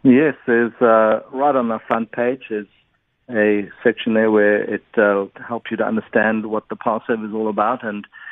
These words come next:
there's hundreds of articles that you can also research how to run the Passover, what, uh, you know, how to, uh, understand it better, as with all the other festivals that come up as well. And, uh, as,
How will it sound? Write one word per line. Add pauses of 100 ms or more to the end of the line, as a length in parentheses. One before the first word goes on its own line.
(240)
there's
hundreds
of
articles (120)
that (100)
you
can
also
research (680)
how
to
run
the
Passover,
what, (200)
uh, (160)
you
know,
how (100)
to,
uh,
understand
it
better, (500)
as
with
all
the
other
festivals
that
come
up
as
well. (720)
And,
uh,
as,